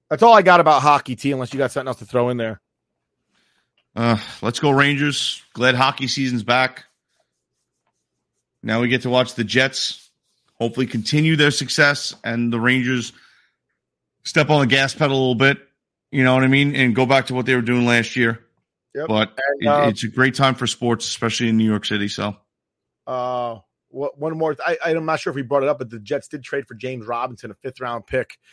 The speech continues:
Speaker 1: for the running back from
Speaker 2: Yep.
Speaker 1: Jacksonville,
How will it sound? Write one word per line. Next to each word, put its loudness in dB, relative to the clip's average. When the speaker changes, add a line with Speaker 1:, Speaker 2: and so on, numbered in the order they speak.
Speaker 1:
for -4
the 0
running -4
back -2
from -4
Speaker 2:
Yep. -6
Speaker 1:
Jacksonville, -4